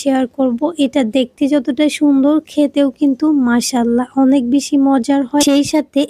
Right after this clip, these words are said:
এই নিমকিটা এত বেশি ক্রিস্পি হয়, আর একদিন বানিয়ে আপনি প্রায় মাস জুড়ে সংরক্ষণ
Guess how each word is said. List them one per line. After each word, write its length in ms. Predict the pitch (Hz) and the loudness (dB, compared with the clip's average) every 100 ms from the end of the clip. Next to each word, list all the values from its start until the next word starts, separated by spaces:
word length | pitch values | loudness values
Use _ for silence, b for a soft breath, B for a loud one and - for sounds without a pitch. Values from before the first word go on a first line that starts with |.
| 285 | 0
এই 80 | 285 285 | 2 2
নিমকিটা 500 | 294 285 285 - 294 - 262 | 0 -2 -4 -2 -6 -4 -4
এত 140 | 254 294 254 277 | -2 -2 0 -2
বেশি 260 | 277 - 294 _ | -2 -4 -6 _
ক্রিস্পি 580 | 277 277 269 - - 294 - | 0 0 0 -6 -2 -2 -2
হয়, 320 | - 247 247 294 - - 262 | -2 0 0 0 -4 -4 -2
আর 80 | 254 269 262 | 0 0 -2
একদিন 320 | - 302 294 262 | 0 0 2 2
বানিয়ে 320 | 254 247 294 262 | 0 2 0 -2
আপনি 180 | 247 254 240 | -2 -4 -2
প্রায় 200 | 254 240 233 | -2 0 2
মাস 200 | 233 247 - 220 | 0 -2 -6 -4
জুড়ে 240 | 240 254 302 - | 0 2 0 0
সংরক্ষণ 440 | 277 247 247 262 | 0 0 0 -2